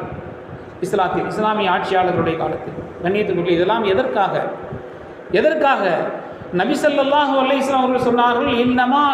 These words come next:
துர்ஸகூன, இன்னமா துர்ஸகூன வ துன்சரூன, இன்னமா துன்சரூன வ துர்ஸகூன பி துஅஃபாயிக்கும்." நபி ஸல்லல்லாஹு அலைஹி சொன்னார்கள், "நீங்கள் ரிஸ்க் அளிக்கப்படுவது, நீங்கள் உதவி செய்யப்படுவது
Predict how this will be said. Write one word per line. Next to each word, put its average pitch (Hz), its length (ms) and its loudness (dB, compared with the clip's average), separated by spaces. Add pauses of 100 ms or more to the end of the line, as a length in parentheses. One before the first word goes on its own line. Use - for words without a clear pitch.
துர்ஸகூன, 254 760 2 (640)
இன்னமா 247 460 2 (180)
துர்ஸகூன 240 640 2 (300)
வ 180 120 2
துன்சரூன, 233 640 2 (720)
இன்னமா 196 380 2 (100)
துன்சரூன 285 580 4
வ 240 200 2
துர்ஸகூன 254 580 2
பி 214 100 4
துஅஃபாயிக்கும்." 190 840 0 (320)
நபி 202 220 -4
ஸல்லல்லாஹு 190 240 2
அலைஹி 170 140 -2
சொன்னார்கள், 165 400 -2 (920)
"நீங்கள் 190 300 2
ரிஸ்க் 220 460 2
அளிக்கப்படுவது, 196 640 2 (920)
நீங்கள் 262 280 2
உதவி 302 360 2
செய்யப்படுவது 262 680 2